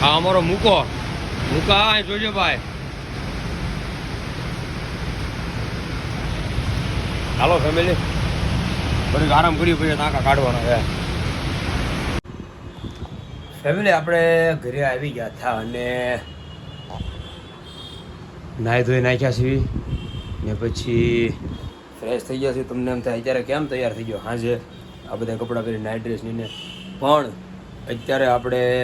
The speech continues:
જવાનું છે પાલડી, બરાબર? તો પાલડી જવાનું છે ગાડી લઈને, આપણી નહીં જોકે,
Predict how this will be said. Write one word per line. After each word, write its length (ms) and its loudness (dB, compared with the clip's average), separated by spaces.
જવાનું 440 0
છે 80 -2
પાલડી, 440 2
બરાબર? 340 2
તો 60 -8
પાલડી 320 -2
જવાનું 380 -2
છે 160 -6
ગાડી 300 -2
લઈને, 220 -2
આપણી 260 0
નહીં 160 2
જોકે, 260 2